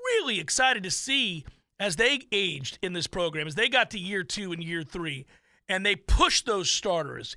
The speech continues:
This is where you wanna see Florida State at on an annual basis. And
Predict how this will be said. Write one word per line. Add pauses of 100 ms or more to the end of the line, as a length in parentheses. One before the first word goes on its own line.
(120)
This
is
where
you
wanna
see (580)
Florida
State
at (340)
on
an
annual
basis. (720)
And